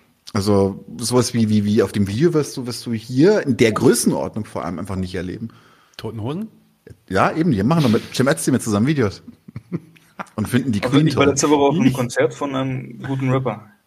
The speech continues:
Speaker 3: Es Castro.
Speaker 2: Disaster?
Speaker 3: Hier, nee, Es Castro. Kennt ihr den?
Speaker 2: Ja, Es Castro,
Speaker 3: Das
Speaker 2: natürlich, ja.
Speaker 1: Oh, Escasso, hat er, der, der, stimmt, stimmt, da musst du ja noch was
Speaker 3: Hab
Speaker 1: dazu
Speaker 3: ich auch
Speaker 1: sagen.
Speaker 3: ein neues
Speaker 1: Da gibt's ja
Speaker 3: Lied
Speaker 1: noch
Speaker 3: rein,
Speaker 1: was.
Speaker 3: äh,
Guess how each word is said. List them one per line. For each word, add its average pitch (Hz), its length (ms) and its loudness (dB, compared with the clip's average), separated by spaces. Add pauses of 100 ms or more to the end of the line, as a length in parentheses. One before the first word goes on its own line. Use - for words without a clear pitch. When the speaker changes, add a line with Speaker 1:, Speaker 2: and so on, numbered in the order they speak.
(280)
Speaker 3:
Es 127 100 0
Castro. 139 160 2
Speaker 2:
Disaster? 160 600 0 (300)
Speaker 3:
Hier, 120 500 -2 (180)
nee, 131 140 2
Es 127 140 2
Castro. 135 420 -2
Kennt 135 160 -2
ihr 120 60 0
den? 135 200 -6 (180)
Speaker 2:
Ja, 123 80 -6
Es 120 120 -6
Castro, 143 280 -2
Speaker 3:
Das 127 100 -2
Speaker 2:
natürlich, 113 320 -4
ja. - 220 -18 (260)
Speaker 1:
Oh, 202 140 6
Escasso, 180 400 0
hat 170 180 -4
er, 175 140 4
der, 170 240 2
der, 151 260 0
stimmt, 220 440 2
stimmt, - 380 0
da 120 40 2
musst 113 180 0
du 120 40 0
ja 104 60 0
noch 98 100 -2
was 95 160 -4
Speaker 3:
Hab 107 80 -8
Speaker 1:
dazu 113 120 -4
Speaker 3:
ich 123 40 2
auch 120 40 2
Speaker 1:
sagen. 123 120 4
Speaker 3:
ein 131 60 4
neues 131 160 0
Speaker 1:
Da 113 60 -2
gibt's - 20 -
ja 123 60 4
Speaker 3:
Lied 113 160 -2
Speaker 1:
noch 117 60 -2
Speaker 3:
rein, 110 220 -2
Speaker 1:
was. 110 40 -12
Speaker 3:
äh, 107 40 -14